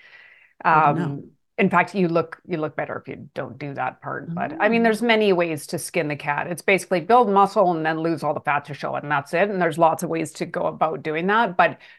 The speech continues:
Speaker 2: the common denominator is when you have, you know, like, the higher you get, the more competitive you get. Typically,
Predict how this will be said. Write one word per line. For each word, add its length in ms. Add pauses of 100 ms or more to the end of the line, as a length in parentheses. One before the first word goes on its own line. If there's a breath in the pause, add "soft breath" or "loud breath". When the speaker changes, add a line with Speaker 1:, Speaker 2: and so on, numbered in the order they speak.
Speaker 2:
the 80
common 440
denominator 760
is 340
when 280
you 160
have, 720 (260 soft breath)
you 140
know, 60
like, 220
the 80
higher 440
you 160
get, 380
the 60
more 160
competitive 580
you 120
get. 380 (500)
Typically, 920